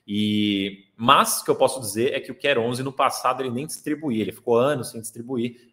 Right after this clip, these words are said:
Agora, no passa-, no, no passado recente, né, nos últimos tempos agora, ele vem distribuindo algumas coisas de vez em quando, mas não é todo mês.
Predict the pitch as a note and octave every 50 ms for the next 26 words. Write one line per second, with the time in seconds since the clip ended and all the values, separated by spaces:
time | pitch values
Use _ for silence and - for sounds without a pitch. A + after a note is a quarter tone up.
0 | _ _ - G2+ G2 G2 G2+ A2 A2 A2 A2 G#2+ G#2+ A2 G#2 G#2 G#2 G#2 G#2+ G#2
1 | F#2+ F#2 F#2+ F#2 F#2 F2+ F2 - _ _ - G2 - - F#2+ F#2 G2+ G2+ F#2 -
2 | - G2+ A2+ A#2 - - F2+ F2+ F2+ F2+ F#2 F2+ - - F#2+ - - - G2 F#2+
3 | - G2+ F#2+ F2+ F#2 G2 A2 - - - - _ _ - - B2 B2 A#2 A2+ -
4 | - A#2 A2+ G#2 G#2+ G#2+ G#2 G#2 G2+ G#2 G#2 G2+ - - G#2 G2+ G2+ G2+ G2 G2
5 | G#2 G2 G#2+ A2 G#2 G#2+ A#2 A#2 A2+ - G2 F#2 F2 E2+ E2 - F2+ F2 F2 G2+
6 | G2 G2+ G2+ - _ - G#2+ G#2 G#2+ A2+ A2+ G#2 F#2+ F#2 F2+ - - - - -
7 | - _